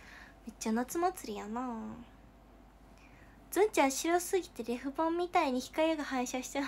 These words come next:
した。<laughs>眩しくて可愛かったです」って。ありがとうございます。嬉しい。あ、可愛いいっぱい来た。ありがとう。えー、嬉しい。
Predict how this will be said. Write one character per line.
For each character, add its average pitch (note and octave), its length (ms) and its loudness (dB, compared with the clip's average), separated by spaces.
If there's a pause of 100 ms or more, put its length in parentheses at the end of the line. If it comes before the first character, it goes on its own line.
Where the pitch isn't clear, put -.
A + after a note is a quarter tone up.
し C#4+ 120 -4
た。 - 240 -10 (140)
<laughs> - 220 -6
眩 D#4+ 220 6
し - 140 -2
く F4+ 80 -2
て B3+ 80 -2
可 C#4 160 -2
愛 D#4 160 0
か C#4+ 140 0
っ B3 40 2
た A#3+ 100 -8
で A#3+ 140 -4
す」 - 80 -10
っ - 20 -12
て。 - 220 -18
あ - 60 -8
り A#3+ 120 -6
が D#4 140 0
と A#3+ 160 -2
う A#3+ 60 -6
ご A#3+ 100 -4
ざ A#3+ 180 -4
い A#3+ 60 -4
ま B3 160 -6
す。 C4+ 60 -10 (320)
嬉 C4+ 200 -4
し A#3+ 340 -4
い。 - 60 -8 (1200)
あ、 D#4+ 280 6
可 C#4+ 180 4
愛 E4+ 160 8
い D4 40 6
い - 20 2
っ B3+ 60 0
ぱ C4 80 -2
い C4 40 -2
来 C4 60 -10
た。 - 140 -6
あ A3+ 40 -2
り A#3 100 -6
が B3 180 -6
と B3+ 340 -2
う。 - 60 -6 (2250)
え C4 240 -2
ー、 - 100 -6
嬉 C#4 260 -4
し A#3+ 380 -8
い。 - 60 -14